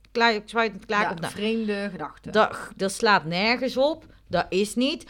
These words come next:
Speaker 1: Maar het is ook heel veel vrouwen die kunnen squirten, vinden het juist heel vervelend dat
Speaker 2: Ja.
Speaker 1: ze dat kunnen.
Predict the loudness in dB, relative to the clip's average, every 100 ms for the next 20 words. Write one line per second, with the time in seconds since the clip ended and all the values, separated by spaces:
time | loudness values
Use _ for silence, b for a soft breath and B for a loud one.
0 | B B 4 6 6 2 6 6 8 2
1 | 4 2 2 4 4 4 0 -4 -2 0
2 | 2 2 0 2 2 4 0 -2 0 2
3 | 2 2 4 4 4 0 0 -4 -6 2
4 | 10 10 10 6 0 0 0 0 -2 -6
5 | -4 -4 -2 -6